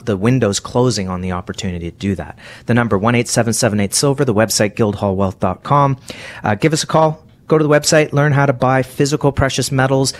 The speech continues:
and also how to hold physical precious metals in a registered account. We'll be right back. It's The Real Money Show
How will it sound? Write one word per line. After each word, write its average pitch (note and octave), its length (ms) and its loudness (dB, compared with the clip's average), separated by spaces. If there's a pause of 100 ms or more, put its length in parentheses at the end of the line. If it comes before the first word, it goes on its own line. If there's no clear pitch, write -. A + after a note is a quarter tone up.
(160)
and A#2+ 80 -4
also B2+ 260 2
how B2 140 0
to A#2+ 40 0
hold A#2 240 -2
physical A2+ 440 -2
precious A2+ 340 -2
metals G2+ 300 0
in G2+ 160 -6
a F2+ 80 -2
registered G#2 580 -2
account. E2 460 -10
We'll G#2+ 80 -2
be G#2+ 120 0
right G#2 200 0
back. G#2 240 0
It's - 160 -6
The G#2 100 0
Real G#2 220 2
Money G2+ 160 2
Show F2+ 280 -2